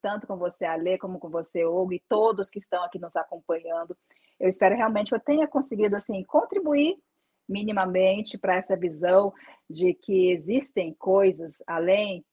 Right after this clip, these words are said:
do judicial, né? O Hugo acabou de mencionar aí um, um dos pontos negativos, né?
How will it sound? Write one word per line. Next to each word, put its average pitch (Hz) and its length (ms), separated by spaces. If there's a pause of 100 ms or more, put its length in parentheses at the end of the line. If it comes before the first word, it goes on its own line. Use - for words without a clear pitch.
(180)
do 175 200
judicial, 175 600
né? 190 180
O 190 40
Hugo 185 100
acabou 202 260
de 208 80
mencionar 208 460
aí 208 240 (280)
um, 285 320 (120)
um 262 140
dos 277 220
pontos 277 500
negativos, 233 1000
né? 226 200